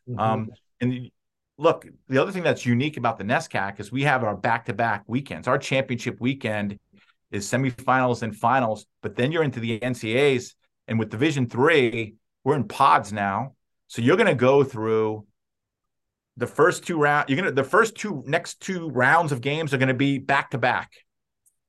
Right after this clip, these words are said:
Speaker 2: So we could potentially, if we go to a nescac championship, have three weekends of back-to-back games, and then you get the one championship game at the end, which is very different. And it started last year. And
Speaker 1: Mm.
Speaker 2: so you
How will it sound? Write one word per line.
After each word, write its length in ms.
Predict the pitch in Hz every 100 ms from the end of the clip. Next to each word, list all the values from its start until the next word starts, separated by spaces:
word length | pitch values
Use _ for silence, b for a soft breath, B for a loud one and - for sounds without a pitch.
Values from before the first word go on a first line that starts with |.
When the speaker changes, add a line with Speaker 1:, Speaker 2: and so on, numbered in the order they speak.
| _ _
Speaker 2:
So 140 | - 123
we 200 | 139 247
could 200 | - -
potentially, 680 | 156 - 190 214 120 104
if 80 | 107
we 80 | 147
go 80 | 190
to 80 | 175
a 60 |
nescac 380 | 139 160 - 156
championship, 600 | - 156 139 120 - - b b
have 160 | 117
three 260 | - 123 233
weekends 520 | 196 165 139 135 135
of 260 | - 117 104
back-to-back 760 | 143 151 160 135 143 139 - _ -
games, 580 | 143 123 104 110 - - _ _ _ _
and 100 | 117
then 140 | 139 151
you 60 |
get 260 | 139 147 - _ _ _
the 100 | 127
one 220 | 123 143
championship 520 | 143 143 123 120 - 101
game 180 | 110
at 100 | 104
the 100 | 101
end, 240 | 101 87 - _ _ _ -
which 180 | 117
is 60 | 120
very 300 | 107 156 170
different. 360 | 156 - 117 -
And 80 | 107
it 80 | 101
started 240 | 135 139
last 360 | 127 131 120 131
year. 340 | 131 151 147 b b b
And 140 | 120
Speaker 1:
Mm. 40 | 117
Speaker 2:
so 40 |
you 300 | 120 123 165